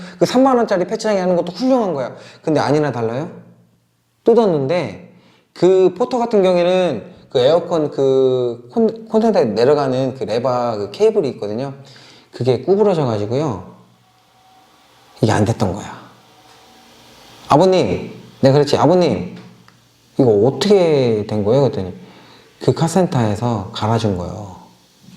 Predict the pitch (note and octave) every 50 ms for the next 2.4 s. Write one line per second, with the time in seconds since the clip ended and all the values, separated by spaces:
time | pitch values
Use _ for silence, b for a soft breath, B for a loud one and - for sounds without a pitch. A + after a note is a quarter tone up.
0 | - - - - - _ _ - - C3+ C3 C#3+ C3 A#2 G#2 G2+ - - - C3+
1 | A#2 - - G#2+ A#2+ A#2 - A#2 A2+ - - F#2+ F#2+ G2 G2 G2 - - - A#2
2 | A2+ C3 - - - - B